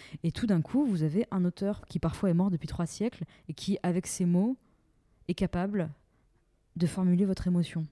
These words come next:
que vous, vous étiez incapable de dire. Et alors ça, pour moi, euh, c'est, euh, c'est ce qu'il y a de plus beau dans l'humanité. C'est le passage d'un mot à une émotion entre quelqu'un qui ne sait pas dire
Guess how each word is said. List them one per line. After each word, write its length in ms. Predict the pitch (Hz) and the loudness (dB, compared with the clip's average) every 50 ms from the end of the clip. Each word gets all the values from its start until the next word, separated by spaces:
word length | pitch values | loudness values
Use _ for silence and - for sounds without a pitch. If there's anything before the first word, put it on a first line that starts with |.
| _ _ - _ _ _ _ _ | _ _ -20 _ _ _ _ _
que 120 | - - 165 | -6 -4 -2
vous, 100 | 175 202 | -2 0
vous 140 | 202 180 170 | -2 -2 -4
étiez 240 | 160 - - - - _ - | -6 -4 -6 -8 -8 _ -2
incapable 540 | 233 220 - 202 - - 151 147 143 - - 165 - | -2 -2 -2 -4 -6 -6 -8 -8 -8 -10 -12 -14 -6
de 100 | 156 160 | -4 -4
dire. 320 | 151 139 147 147 147 - - _ - - - - _ | -4 -4 -6 -8 -8 -10 -12 _ -20 -20 -20 -14 _
Et 60 | 147 | -6
alors 140 | 147 143 135 | -6 -6 -6
ça, 140 | - - 214 | -6 -10 -8
pour 160 | - - 180 180 | -6 -4 -2 0
moi, 240 | 175 165 165 180 190 - _ _ _ _ _ _ _ _ _ _ _ _ _ _ _ _ _ _ _ - - | 0 0 -2 -4 -8 -14 _ _ _ _ _ _ _ _ _ _ _ _ _ _ _ _ _ _ _ -18 -16
euh, 60 | - - - - - - - - | -14 -14 -14 -16 -16 -18 -14 -14
c'est, 480 | - - - - - 196 196 196 190 185 | -12 -8 -8 -4 2 4 6 6 6 6
euh, 480 | 180 165 160 160 156 156 156 156 147 151 | 6 6 6 4 4 4 2 2 2 0
c'est 160 | - - 190 | 0 -2 -2
ce 80 | - | -2
qu'il 80 | - 202 | 0 0
y 60 | 180 | 0
a 20 | 165 | 0
de 60 | 170 | -2
plus 180 | - - - | -2 -2 -4
beau 160 | 170 165 190 202 | -2 0 2 2
dans 100 | 196 180 | 4 4
l'humanité. 560 | 180 180 175 170 170 160 - - 165 156 - - | 2 2 0 -2 -4 -4 -4 -6 -6 -6 -8 -10
C'est 460 | - - - - 185 180 185 175 - - | -12 -12 -2 0 2 4 4 2 2 2
le 160 | 180 190 185 | 2 2 4
passage 540 | - 190 180 - - 190 190 196 208 190 202 | 4 2 -2 0 0 0 2 2 2 2 0
d'un 240 | - 165 175 175 | 0 2 2 4
mot 240 | 175 180 185 190 196 | 6 6 6 4 4
à 100 | - 160 170 | 2 0 2
une 100 | 170 170 | 2 2
émotion 480 | 170 170 165 160 - - 190 185 202 | 4 2 2 0 -2 -2 0 0 2
entre 220 | 196 175 - - 170 | 0 0 -2 -4 -4
quelqu'un 300 | - 180 160 - 196 196 | -6 -4 -2 0 0 0
qui 140 | - - | 2 2
ne 80 | 170 160 | 0 0
sait 160 | - - 202 | 0 -2 -4
pas 160 | - - 185 | -2 -2 -2
dire 360 | 160 151 165 175 190 202 170 | -2 -2 0 0 0 0 0